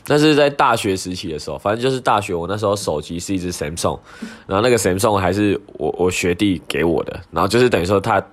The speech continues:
淘汰不要的手机，就很旧很旧很旧，那个好像是 Samsung S two，然后就它很旧嘛，然后它的电池的电量一下就没了，然后除了电量一下就没了外，再来是它那只手机就是可能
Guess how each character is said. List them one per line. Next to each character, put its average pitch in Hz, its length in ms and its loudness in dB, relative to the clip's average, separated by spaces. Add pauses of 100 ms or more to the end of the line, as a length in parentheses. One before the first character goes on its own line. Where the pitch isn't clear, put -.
淘 82 180 0
汰 104 160 4
不 92 120 -4
要 92 120 4
的 87 100 -2
手 67 220 -4
机， - 140 -12
就 104 120 0
很 85 200 -4
旧 82 180 0
很 69 140 -10
旧 78 160 -6
很 69 160 -12
旧， - 200 -4 (380)
那 123 80 4
个 120 60 6
好 90 120 4
像 110 100 4
是 104 40 0
Samsung 92 400 -2
S - 220 -4
two， 87 200 -4 (400)
然 104 120 0
后 120 200 0 (640)
就 147 140 4
它 143 160 2
很 104 180 2
旧 107 180 4
嘛， 80 140 0
然 90 80 0
后 107 60 2
它 120 100 2
的 110 100 4
电 104 300 0
池 95 180 -4
的 82 80 -2
电 110 160 -2
量 107 140 -2
一 95 60 -4
下 95 100 -2
就 95 100 -2
没 87 200 -6
了， 50 200 -8 (120)
然 95 100 -2
后 113 40 0
除 120 140 2
了 113 60 4
电 123 140 4
量 123 120 4
一 104 60 2
下 110 100 2
就 110 80 4
没 90 180 0
了 82 40 0
外， 92 160 4
再 98 140 0
来 90 60 2
是 98 220 -4 (520)
它 120 100 0
那 120 80 0
只 117 120 0
手 90 200 2
机 92 160 -6
就 104 100 -2
是 104 80 2
可 101 140 -2
能 67 200 -8